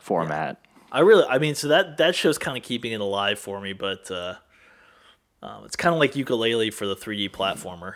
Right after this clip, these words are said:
Speaker 2: Like, there's really not a lot
Speaker 1: <laughs>
Speaker 2: left, but there's, like, that one game that's still kinda keeping
Speaker 1: Yeah,
Speaker 2: that
Speaker 1: I'm
Speaker 2: style
Speaker 1: trying to th-,
Speaker 2: alive.
Speaker 1: I'm trying to think of, uh, of other,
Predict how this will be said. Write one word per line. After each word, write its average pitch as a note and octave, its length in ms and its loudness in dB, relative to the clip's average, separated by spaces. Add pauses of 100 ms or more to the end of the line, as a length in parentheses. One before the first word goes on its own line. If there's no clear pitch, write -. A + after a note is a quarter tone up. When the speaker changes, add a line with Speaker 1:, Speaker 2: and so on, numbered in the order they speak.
Speaker 2:
Like, G2+ 120 -12
there's G#2 160 -4
really C#3+ 220 4
not D#3 200 8
a C3+ 60 6
lot A#2 340 6
Speaker 1:
<laughs> - 0 -
Speaker 2:
left, A2+ 400 0
but G#2 240 2 (440)
there's, A#2+ 160 0
like, A#2+ 140 4
that A#2+ 180 0
one D#4 320 -2
game G#3+ 340 4
that's C3+ 160 -6
still C#3+ 320 2
kinda A#2 440 -6 (720)
keeping B2+ 200 -6
Speaker 1:
Yeah, D#3 140 0
Speaker 2:
that G#2 100 0
Speaker 1:
I'm - 80 -10
Speaker 2:
style - 140 -4
Speaker 1:
trying G#2 180 4
to - 80 4
th-, C3 100 2
Speaker 2:
alive. F#2 380 -6 (440)
Speaker 1:
I'm A#2+ 80 -10
trying E3+ 260 -2
to - 60 -6
think B2+ 240 0
of, F#2 220 2
uh, F2 380 2 (1900)
of G2 240 -8
other, G#2 520 2